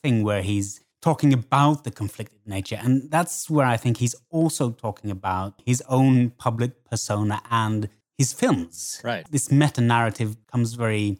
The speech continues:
Speaker 1: distinctly into play.
Speaker 2: I think
Speaker 1: Uh,
Speaker 2: that's quite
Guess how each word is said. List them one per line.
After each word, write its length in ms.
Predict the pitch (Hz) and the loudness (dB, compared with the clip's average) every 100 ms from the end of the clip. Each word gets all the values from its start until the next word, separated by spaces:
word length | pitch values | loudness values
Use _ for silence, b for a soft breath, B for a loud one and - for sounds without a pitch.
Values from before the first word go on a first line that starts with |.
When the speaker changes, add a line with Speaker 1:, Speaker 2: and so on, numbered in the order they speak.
| _ - | _ -6
Speaker 1:
distinctly 840 | 139 - 156 147 - 131 117 120 - | -4 0 2 2 2 0 0 -4 -2
into 220 | 131 - | -2 -2
play. 560 | - 113 110 95 85 - - | -8 -4 -2 -2 -6 -14 -4
Speaker 2:
I 120 | 175 147 | 0 2
think 140 | 180 | 4
Speaker 1:
Uh, 40 | 127 | 2
Speaker 2:
that's 140 | 101 | 0
quite 240 | - 101 | -2 -2